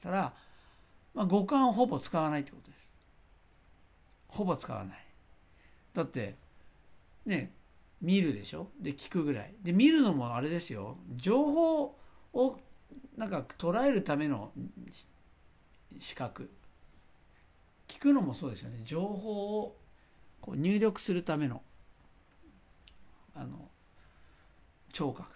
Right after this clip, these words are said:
で、別になんかこう、ね、なんか美しいもの見たとか、聞いたとか、そういうのって少ないじゃないですか。ほぼ使ってないんですよ。だから、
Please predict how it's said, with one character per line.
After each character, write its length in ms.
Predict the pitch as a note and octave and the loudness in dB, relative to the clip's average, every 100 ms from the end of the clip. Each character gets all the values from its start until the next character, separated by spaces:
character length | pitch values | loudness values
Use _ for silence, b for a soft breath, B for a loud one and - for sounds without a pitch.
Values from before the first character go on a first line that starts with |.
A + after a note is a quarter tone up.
| - - - - - C4 - - - - - | -20 -20 -20 -20 -20 -20 -20 -20 -20 -16 -8
で、 80 | F3 | -6
別 260 | D3+ D#3 | -6 -6
に 80 | E3 | -4
な 120 | F3+ | -4
ん 20 | |
か 140 | F3+ C3+ | -6 -8
こ 360 | C#3 B2 A#2+ b b b b - - G#3 | -6 -6 -6 b b b b -20 -14 -10
う、 20 | |
ね、 100 | D#3 - - - | -10 -10 -16 -16
な 100 | F3 | -14
ん 20 | |
か 100 | D3+ | -12
美 320 | C3+ - D#3+ | -12 -8 -6
し 120 | - | -4
い 20 | D#3+ | -4
も 160 | C#3+ | -4
の 80 | B2 | -4
見 140 | B2 | -6
た 140 | B2+ B2 | -8 -10
と 120 | A#2+ | -12
か、 420 | - A#2+ - - - | -16 -18 -18 -20 -18
聞 180 | - D3 | -10 -8
い 40 | |
た 120 | C#3+ | -8
と 80 | C3+ | -10
か、 160 | - - | -12 -10
そ 280 | - A3 A#3+ | -4 -2 0
う 20 | |
い 80 | C4 | 0
う 120 | C4+ | 0
の 100 | G3 | -2
っ 60 | - | -4
て 160 | - | -8
少 180 | - - | -8 -4
な 160 | C#3 B2+ | -2 -2
い 60 | |
じ 80 | F#2+ | -6
ゃ 20 | |
な 80 | - | -12
い 40 | |
で 60 | - | -16
す 120 | - | -20
か。 160 | - - - - b - | -20 -20 -20 -20 b -14
ほ 180 | - C#4 | -4 0
ぼ 140 | A3 | 0
使 160 | - D#3 | -2 -6
っ 60 | |
て 120 | C#3+ D#3 | -6 -6
な 100 | C#3+ | -6
い 20 | |
ん 20 | |
で 60 | A2+ | -6
す 100 | - | -10
よ。 100 | - | -6
だ 100 | F#3 | -2
か 80 | |
ら、 120 | D#3 | -2